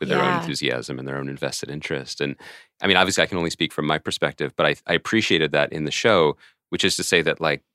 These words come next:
Speaker 1: at the age that I was and that some of the characters were when nine eleven happened, it was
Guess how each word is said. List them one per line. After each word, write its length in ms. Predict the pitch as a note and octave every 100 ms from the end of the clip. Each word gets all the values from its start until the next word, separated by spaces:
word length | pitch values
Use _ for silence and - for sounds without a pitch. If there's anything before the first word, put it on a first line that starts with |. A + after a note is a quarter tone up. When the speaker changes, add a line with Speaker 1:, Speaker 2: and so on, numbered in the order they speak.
| _
Speaker 1:
at 100 | -
the 180 | - F2 _ _
age 220 | F#2+ G2+ G2+
that 120 | E2
I 120 | F2
was 220 | F2 D#2+
and 60 | D#2+
that 80 | D2+
some 140 | -
of 40 | D2
the 60 |
characters 500 | D2 B2+ A#2+ E2+ D#2
were 300 | E2 D2 C#2+ -
when 140 | F2+
nine 160 | E2 E2
eleven 240 | D#2+ D2
happened, 400 | D2 C3 B2+ E2 - - - _ _ _ _ _ -
it 60 | A2+
was 300 | F2+ E2+